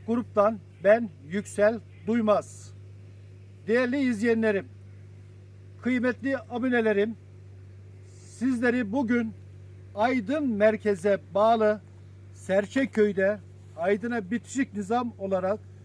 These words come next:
bir altı dönüm yerimizi tanıtmaya çalışacağım değerli arkadaşlar. Bulunduğumuz yer köy içi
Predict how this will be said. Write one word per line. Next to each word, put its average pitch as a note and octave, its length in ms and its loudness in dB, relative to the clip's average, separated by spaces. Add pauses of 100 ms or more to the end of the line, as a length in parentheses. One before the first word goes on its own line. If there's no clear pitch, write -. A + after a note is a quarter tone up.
(340)
bir B3 220 -2 (180)
altı A#3 440 -2
dönüm G#3 360 2 (640)
yerimizi A3+ 720 2 (100)
tanıtmaya A3 520 -2
çalışacağım G3 600 -2 (180)
değerli G#3+ 240 4
arkadaşlar. E3 560 -4 (640)
Bulunduğumuz B3+ 680 0
yer A3 340 2 (120)
köy B3 320 -2
içi G3 360 -4